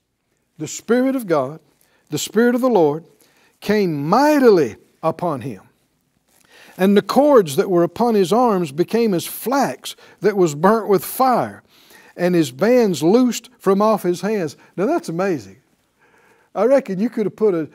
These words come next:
a giant set of iron handcuffs and shackles on him, and when the Holy Ghost came on him, pop. Just, just pop into pieces. <laughs> Th-, this is not 'cause Samson's so amazing. This is 'cause God is so <laughs> amazing.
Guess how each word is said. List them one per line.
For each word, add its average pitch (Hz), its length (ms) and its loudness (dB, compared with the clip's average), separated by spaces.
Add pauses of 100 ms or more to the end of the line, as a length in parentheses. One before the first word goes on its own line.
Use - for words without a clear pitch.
(140)
a 156 80 -6
giant 190 500 -4
set 208 280 -4
of 165 80 -2
iron 170 480 -2 (260)
handcuffs 202 680 -4
and 147 100 -12
shackles 190 460 -4
on 165 160 -2
him, 139 120 -10 (160)
and 151 100 -6
when 190 140 -2
the 160 80 -6
Holy 208 280 0
Ghost 226 260 -2
came 226 240 0
on 247 120 0
him, 208 100 -4 (220)
pop. - 460 -8 (1080)
Just, - 480 0 (400)
just - 340 -4
pop 320 320 -2
into 202 220 -4
pieces. - 680 -8 (140)
<laughs> - 200 -20
Th-, - 100 -6 (2250)
this 190 580 -4
is 226 80 -4
not 208 220 -4
'cause 170 180 -4
Samson's 190 480 -8
so 156 140 0
amazing. 143 420 -4
This 156 180 -14
is 170 120 -8
'cause 131 220 -12
God 147 500 -2
is - 100 -14
so - 140 -8
<laughs> - 80 -8
amazing. 143 720 -6